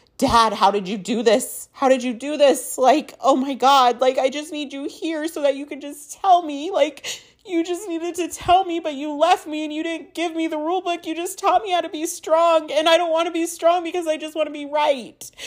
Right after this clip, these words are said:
I just wanna be correct. And I wanna end this. I wanna end this generational curse.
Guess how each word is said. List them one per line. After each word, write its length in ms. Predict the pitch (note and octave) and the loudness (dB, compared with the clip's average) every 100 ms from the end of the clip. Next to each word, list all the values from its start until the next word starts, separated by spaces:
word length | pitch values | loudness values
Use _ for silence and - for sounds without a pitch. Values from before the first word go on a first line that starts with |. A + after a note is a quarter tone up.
| - - | -8 0
I 80 | |
just 220 | C#4 D#4+ D#4+ | 0 0 -2
wanna 160 | D#4 | -2
be 100 | D4+ | -4
correct. 540 | D4 C#4+ D4 D4+ D4+ C#4+ | -8 -4 0 2 0 0
And 80 | |
I 80 | C#4 | 0
wanna 240 | C#4 C#4+ D#4+ - | 0 -2 -4 -6
end 360 | - C#4 E4 D#4 | -2 0 0 0
this. 260 | C#4+ A#3+ B3 | 4 4 4
I 100 | C#4 | 2
wanna 340 | D4 D#4 C4+ - _ - - | 2 0 -4 -12 _ -16 -2
end 360 | G3 F4+ E4+ | 0 2 0
this 220 | E4+ F#4 | 0 2
generational 580 | D#4 D#4+ C#4+ D4 D4 C4+ | 2 2 0 -2 -2 -4
curse. 380 | C4+ C4 C4 C4 | -4 -6 -6 -12